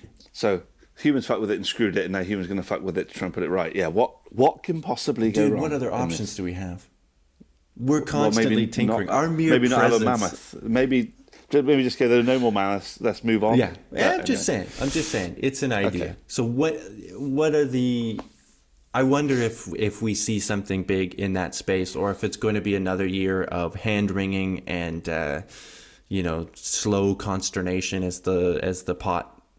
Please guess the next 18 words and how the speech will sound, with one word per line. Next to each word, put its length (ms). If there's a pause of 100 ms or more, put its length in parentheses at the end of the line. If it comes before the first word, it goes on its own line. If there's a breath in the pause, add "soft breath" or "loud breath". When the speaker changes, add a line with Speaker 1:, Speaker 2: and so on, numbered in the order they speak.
(160)
Speaker 2:
with 220
all 160
of 100
us 140
frogs 460
and 100
it 100
slowly 380
heats 320
up. 220 (920 loud breath)
I 40
don't 100
know. 180
We'll 140
see. 240 (2000 loud breath)
Speaker 1:
Well, 400
we'll 180
see. 240